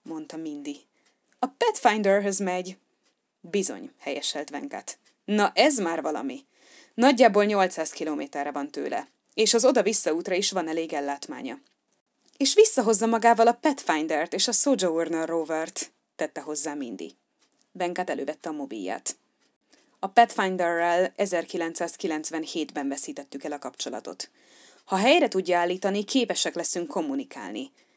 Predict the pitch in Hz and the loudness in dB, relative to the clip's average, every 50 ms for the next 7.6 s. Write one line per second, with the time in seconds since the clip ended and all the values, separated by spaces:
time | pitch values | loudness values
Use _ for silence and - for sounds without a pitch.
0 | _ _ _ _ - 330 294 240 233 233 - 262 - - 240 247 269 269 - 165 | _ _ _ _ 2 4 4 4 4 4 2 0 2 2 2 2 2 2 0 -2
1 | 160 151 151 151 - 156 - - 160 151 160 160 - 156 156 - - 156 151 - | -4 -4 -4 -6 -6 -6 -6 -4 -4 -4 -4 -4 -4 -4 -4 -4 -4 -6 -6 -6
2 | 156 151 156 - 156 147 - - 165 160 156 - - _ - 190 190 208 233 233 | -6 -6 -6 -6 -2 0 0 2 2 2 0 -2 -4 _ -14 -2 2 4 4 6
3 | 240 240 - - - - 254 262 262 262 247 - - 269 262 269 320 285 233 185 | 4 4 2 -2 -2 -2 0 2 2 2 0 -2 -2 0 0 2 2 2 2 0
4 | 160 196 - - 190 180 165 185 185 185 180 - - _ - 220 277 302 294 285 | 2 0 0 2 2 0 0 0 2 2 0 -2 -4 _ -2 0 0 2 0 4
5 | - 277 285 320 311 233 - - - - - - - - - _ _ _ _ _ | 6 6 6 6 6 2 0 -2 -4 -6 -6 -8 -10 -10 -12 _ _ _ _ _
6 | _ _ _ _ _ - 180 160 151 - - 143 143 175 180 190 196 - - - | _ _ _ _ _ -4 -4 -4 -4 -4 -2 -2 -2 -2 -2 -4 -8 -10 -8 -4
7 | 143 139 - 139 135 - - - _ - 98 - | -2 0 0 0 -2 -6 -12 -14 _ -14 -14 -14